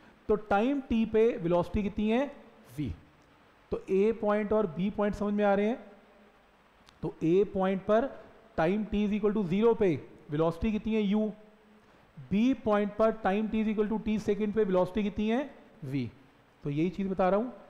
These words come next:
time t is equal to zero पे वेलोसिटी यू, time t is equal to t सेकंड पे वेलोसिटी वी। तो क्लियर है? तो मैंने इसको ज्वाइन किया, ये स्ट्रेट लाइन आया। ठीक, तो बाद में आंसर दूंगा कि स्ट्रेट ही क्यों ड्रॉ किया, टेढ़ा भी तो हो सकता था ग्राफ,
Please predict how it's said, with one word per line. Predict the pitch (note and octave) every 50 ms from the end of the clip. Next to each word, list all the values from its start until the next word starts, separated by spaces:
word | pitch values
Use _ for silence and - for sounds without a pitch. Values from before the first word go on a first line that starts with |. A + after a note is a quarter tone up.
| - - - E3
time | E3 F3 F#3 E3+
t | F#3+ F#3
is | F3+ F#3+
equal | F3+ F#3 F3+
to | F#3 E3+ E3
zero | F3+ F3+ F3+
पे | G3 F#3
वेलोसिटी | E3+ F3 F3 E3 E3 - - F3
यू, | E3 F3+ F3+ F3 -
time | F3 D#3+ F3+ F3
t | F3+ F3+
is | F3 F3+
equal | F3+ F3 F3
to | E3+
t | D#3+ F3+
सेकंड | E3 - F3 F3
पे | E3+ F3
वेलोसिटी | E3+ E3+ E3+ E3+ - G#3+ A#3+ D4+ C#4+ - - - - - - C3+
वी। | C3+ A#2+ A2 - - - - - _ -
तो | -
क्लियर | E3 G#3 G3+ A3 A3 G#3+
है? | A#3 B3 A#3+ - - - -
तो | B3+ A3+
मैंने | G3+ F#3 F#3 F#3+ G3+ B3
इसको | B3 A3 - - - A#3+ B3 C4 - - D#3+ - -
ज्वाइन | E3 D#3+ D#3+ F3 G3+ G#3
किया, | - A3+ A3 A3+ A#3 C#4 C4 C4+ - - - A#3
ये | B3 A3+
स्ट्रेट | - - - - G3 F3 E3+ F3 E3+
लाइन | D#3 D#3 D3 C3
आया। | A2 F#2+ D#2+ F2 - - - - - _ _ _ _ _ _ _ _ _ _ _ _ _ _ _ -
ठीक, | - G3 A3 G#3+ - - - - -
तो | -
बाद | D3+ F3 E3+ F#3 G3+
में | A#3 A3+
आंसर | G#3+ G#3 G3 - G#3+ G#3
दूंगा | F3 G3+ F#3+ F#3 F3+ F3+ G3 F#3+ - - - - - -
कि | G#3 G3
स्ट्रेट | - - - G3 F3+ F3+ -
ही | G3+
क्यों | F3 F#3 F#3 F#3
ड्रॉ | E3+ F3+ F3 E3+
किया, | E3+ - F#3+ F3+
टेढ़ा | F3 F3+ E3+ D#3+ D#3 E3
भी | E3+ E3+
तो | F3+ E3+
हो |
सकता | D#3 - E3+ D#3+ - F3+
था | D#3+ E3+
ग्राफ, | D#3 E3 D#3+ D#3 D#3+ - -